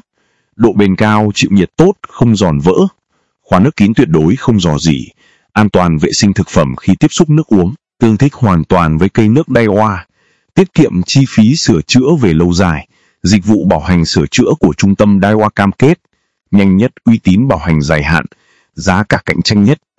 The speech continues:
Linh kiện chính hãng nhập từ nhà sản xuất. Mọi chi tiết liên hệ Trung tâm Bảo hành Cây nước Daiwa tại Hà Nội. Rất hân hạnh phục vụ quý khách.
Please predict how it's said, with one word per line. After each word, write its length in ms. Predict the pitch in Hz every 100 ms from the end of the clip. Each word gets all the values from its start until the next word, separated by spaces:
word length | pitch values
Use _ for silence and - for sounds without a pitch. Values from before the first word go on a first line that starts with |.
| _ _ _ _
Linh 220 | 98 95 92
kiện 220 | 107 -
chính 180 | 95 98
hãng 240 | 123 151
nhập 140 | 135 _
từ 100 | -
nhà 200 | 85 85
sản 180 | 78 82
xuất. 220 | 78 156 _ _ _ _ _
Mọi 320 | 92 90 -
chi 220 | 90 113 104
tiết 300 | 147 - 120
liên 240 | 123 117
hệ 280 | 98 85 - _ _
Trung 200 | - 110
tâm 220 | 98 95 92
Bảo 100 | 85
hành 260 | - 78
Cây 240 | - 101 110
nước 180 | 147 151
Daiwa 580 | 120 101 95 95 95 90
tại 160 | 82 82
Hà 120 | 78
Nội. 220 | 76 76 - _ _ _ _
Rất 200 | - 156
hân 180 | 143 117
hạnh 160 | 113 -
phục 220 | - 78
vụ 180 | 92 -
quý 120 | - 101
khách. 200 | 196